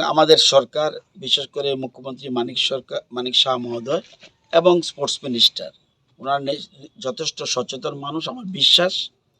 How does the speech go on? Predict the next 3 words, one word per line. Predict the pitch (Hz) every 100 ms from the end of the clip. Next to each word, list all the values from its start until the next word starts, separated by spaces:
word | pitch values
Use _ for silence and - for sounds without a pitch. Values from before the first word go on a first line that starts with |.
| _ _ _ -
এটার | 120 151 156 - _ _ 113
যে | 117 127 117 - _ _ _ _ _ _ _ -
আসল | 214 - 226